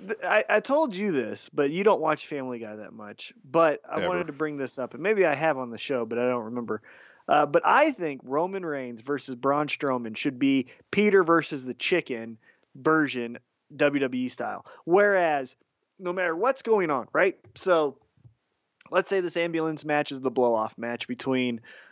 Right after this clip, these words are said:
Speaker 1: Braun and Roman, right?
Speaker 2: Mm-hmm.
Speaker 1: And three months down the line, Brock Lesnar's challenging Roman,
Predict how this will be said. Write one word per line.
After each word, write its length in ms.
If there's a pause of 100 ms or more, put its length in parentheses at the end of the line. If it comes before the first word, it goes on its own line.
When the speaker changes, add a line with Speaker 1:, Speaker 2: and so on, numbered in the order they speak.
(140)
Speaker 1:
Braun 680
and 460
Roman, 300
right? 300 (580)
Speaker 2:
Mm-hmm. 160
Speaker 1:
And 840 (2250)
three 160
months 220
down 240
the 60
line, 420
Brock 280 (180)
Lesnar's 440
challenging 580
Roman, 560